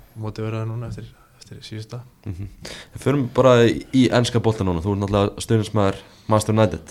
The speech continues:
Speaker 1: Já.
Speaker 2: Já, við förum, hérna, leiki í, leiki í gær. Þetta var, þetta var erfiður leikur.
Speaker 1: Já, þetta var, um leið og maður sá liðsuppstillinguna, þá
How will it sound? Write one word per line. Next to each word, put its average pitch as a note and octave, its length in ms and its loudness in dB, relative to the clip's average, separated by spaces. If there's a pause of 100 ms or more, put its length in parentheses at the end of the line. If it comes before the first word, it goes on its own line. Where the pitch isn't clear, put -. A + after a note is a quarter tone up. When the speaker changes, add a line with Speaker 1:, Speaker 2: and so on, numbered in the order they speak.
Speaker 1:
Já. F#2 140 -10 (180)
Speaker 2:
Já, - 160 -10 (260)
við F#2 160 -10
förum, G2+ 300 2 (460)
hérna, F#2+ 180 -2
leiki G#2 420 4
í, G2+ 220 -2 (100)
leiki A2+ 240 0
í G2 60 -8
gær. F#2 240 4
Þetta F#2+ 260 -4
var, F#2+ 220 2 (480)
þetta - 100 -16
var F#2 220 -4
erfiður G#2+ 320 2
leikur. - 240 -4 (800)
Speaker 1:
Já, G2+ 160 -4 (380)
þetta F#2+ 180 -8
var, F#2+ 300 -6
um G#2 160 -8
leið G#2 180 -2
og G2+ 60 -4
maður G#2 240 -6
sá A2 140 -2 (420)
liðsuppstillinguna, A2 800 -4
þá G2 400 -8